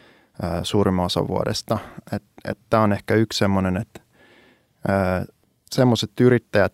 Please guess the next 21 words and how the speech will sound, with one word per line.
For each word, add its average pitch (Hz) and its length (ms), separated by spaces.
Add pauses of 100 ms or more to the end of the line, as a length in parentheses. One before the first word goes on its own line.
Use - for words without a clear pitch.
tai 98 140
niinku 98 220
ihmiset, 107 480
joilla 92 180
on 92 120
niinku - 260 (240)
usein 110 360
jotain 113 320
tämmöistä 98 380
kokemusta 98 640
niinku 90 320
kahden 110 320
tällaisen 98 420
eri 98 180
maailman 95 400
yhdistämisestä - 840
jollain - 240
tavalla, - 360 (720)
niinku 101 280
niillä 107 300
on 95 140